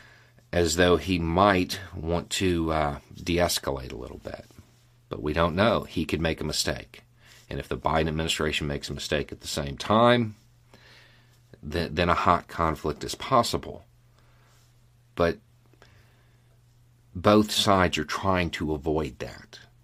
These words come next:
because it's bad for everybody. So,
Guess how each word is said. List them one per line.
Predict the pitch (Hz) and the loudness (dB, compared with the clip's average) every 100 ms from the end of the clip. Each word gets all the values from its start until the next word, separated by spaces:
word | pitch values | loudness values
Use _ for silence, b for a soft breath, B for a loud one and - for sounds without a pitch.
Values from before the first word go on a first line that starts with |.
| _ _ | _ _
because | - 69 76 | -12 -8 -8
it's | 73 | -8
bad | - 80 78 78 | -6 -4 -2 -2
for | - 73 - | -2 -4 -4
everybody. | 71 - - - - - _ _ _ _ _ _ b b b b b b _ | -8 -8 -14 -14 -16 -20 _ _ _ _ _ _ b b b b b b _
So, | - 80 76 76 76 | -8 0 2 0 -2